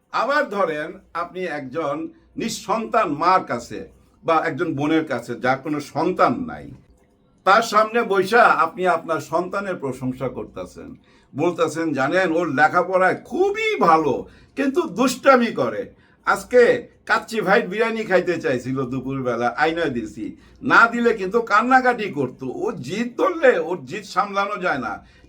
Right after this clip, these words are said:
ঠিক ওর বাপের মতো জিদ।" আপনি কিন্তু আপনার সন্তানের প্রশংসা করতেছেন, কিন্তু কার কাছে করতেছেন?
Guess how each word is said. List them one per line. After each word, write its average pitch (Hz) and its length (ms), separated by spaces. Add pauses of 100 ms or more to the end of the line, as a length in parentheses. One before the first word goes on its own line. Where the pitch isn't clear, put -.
ঠিক 294 240
ওর 226 100
বাপের 247 440
মতো 180 400
জিদ।" 120 340 (400)
আপনি 262 340
কিন্তু 240 280
আপনার 208 340
সন্তানের 185 600
প্রশংসা 165 520
করতেছেন, 113 760 (340)
কিন্তু 247 220
কার 254 340
কাছে 277 280
করতেছেন? 269 640